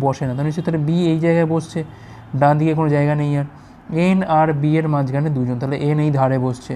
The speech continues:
ও এর দিকে মুখ করা ব্যক্তি, মানে যে ও এর দিকে মুখ করে থাকবে, বি এর মুখ করা ব্যক্তির ডান দিকে বসছে।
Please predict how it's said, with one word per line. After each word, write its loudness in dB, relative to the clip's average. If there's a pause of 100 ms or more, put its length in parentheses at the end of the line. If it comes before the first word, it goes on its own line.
(480)
ও 2 (100)
এর 4
দিকে 0
মুখ 0
করা 2
ব্যক্তি, -2
মানে -2 (140)
যে 2 (180)
ও 0
এর 2
দিকে 0
মুখ 0 (100)
করে 2
থাকবে, 0 (1800)
বি 4 (180)
এর 0 (220)
মুখ 0
করা 2
ব্যক্তির 0 (500)
ডান 4 (120)
দিকে 0 (140)
বসছে। -6